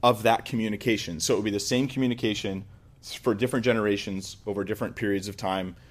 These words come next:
over different places in the world. What would be a way he could do this? Well, he would be able to say, "Hey, I'll write it down."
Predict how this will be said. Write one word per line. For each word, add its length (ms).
over 280
different 260
places 340
in 60
the 80
world. 380
What 120
would 100
be 100
a 60
way 400
he 140
could 160
do 160
this? 360
Well, 300
he 140
would 160
be 320
able 200
to 60
say, 240
"Hey, 340
I'll 120
write 180
it 120
down." 180